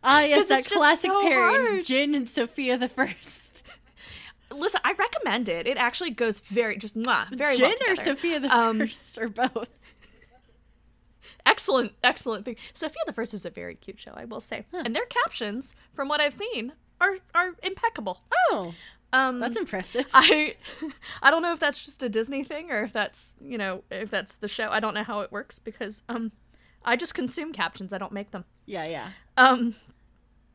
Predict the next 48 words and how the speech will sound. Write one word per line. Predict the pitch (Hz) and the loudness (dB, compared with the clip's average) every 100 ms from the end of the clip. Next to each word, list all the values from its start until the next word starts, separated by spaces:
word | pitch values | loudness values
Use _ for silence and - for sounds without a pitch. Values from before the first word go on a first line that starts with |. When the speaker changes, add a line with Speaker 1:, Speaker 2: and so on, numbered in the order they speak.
| _ _ 277 | _ _ 2
Speaker 2:
Oh, | 285 | 2
speaking | - - 339 466 | 2 -4 0 0
of | 427 | -2
captions. | - 214 240 - 180 220 - - _ | -2 -2 -2 -6 -10 -8 -10 -10 _
Speaker 1:
Yeah. | 190 160 226 254 160 - - | -8 -4 -2 -2 -6 -14 -8
Speaker 2:
Can | 277 | -4
we | 262 | -2
just, | 392 - _ - | -4 -6 _ -6
can | 262 | -2
we | 254 | -2
just | 415 | 0
be | 403 | -2
mad | 277 208 226 | 0 0 2
about | 247 - | 0 -2
captions | - 160 - 226 - | -4 -8 -8 -10 -6
for | 262 | -6
a | |
minute? | 269 277 | 0 2
I | |
wanna | 240 302 | 4 2
Speaker 1:
Oh, | |
Speaker 2:
circle | 392 254 240 | 2 0 0
back | 202 208 | 0 0
Speaker 1:
please. | - | -2
Speaker 2:
to | 214 | -8
accessibility | - 214 - 196 208 202 185 | -6 -6 -6 -4 -4 -2 -4
because | 185 190 | -6 -4
that | 196 196 | -2 -2
is | 202 | -2
such | - 202 196 | -2 -4 -6
a | |
thing | 185 196 190 | -8 -8 -8
that | - | -10
you | 180 175 175 _ _ _ _ _ | -12 -10 -12 _ _ _ _ _
talk | - 294 277 | 2 4 4
about | 208 180 - | 0 0 -2
so | 190 | -8
much | 190 - - | -10 -12 -10
and | 208 196 | -10 -8
that | 185 | -10
you | 190 | -12
talk | - 185 | -10 -6
about | 220 202 | -2 0
very | 202 202 190 - | 0 -2 -4 -6
beautifully. | 277 311 - - - - | -4 -4 -6 -12 -12 -8
Speaker 1:
Thank | 622 659 - | -8 -6 -2
you. | 320 254 | 4 6
Speaker 2:
Um, | 233 220 214 | 6 4 0